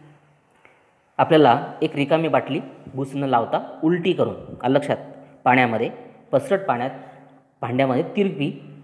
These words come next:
तुम्हाला धरायची आहे. तर त्यावेळेस काय होईल?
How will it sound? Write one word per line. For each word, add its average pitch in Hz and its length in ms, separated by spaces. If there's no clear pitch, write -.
तुम्हाला 131 240
धरायची 120 440
आहे. - 140
तर 202 80
त्यावेळेस 147 640
काय - 140
होईल? - 260